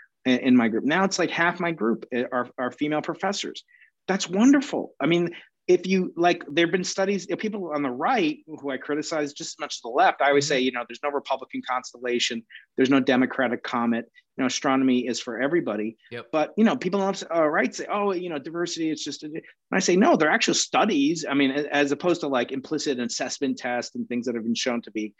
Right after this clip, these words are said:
Speaker 1: completely useless scientifically. There are scientific studies that show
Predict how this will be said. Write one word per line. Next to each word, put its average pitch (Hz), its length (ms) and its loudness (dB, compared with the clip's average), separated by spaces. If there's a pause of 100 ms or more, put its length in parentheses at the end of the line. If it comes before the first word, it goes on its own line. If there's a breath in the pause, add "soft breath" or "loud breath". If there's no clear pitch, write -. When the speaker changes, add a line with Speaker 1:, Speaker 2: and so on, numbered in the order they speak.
(240 loud breath)
Speaker 1:
completely 127 380 4
useless 135 380 4
scientifically. 120 680 0 (220 loud breath)
There 240 100 4
are 269 40 4
scientific 220 500 2
studies 226 320 0
that 160 140 -2
show 160 180 0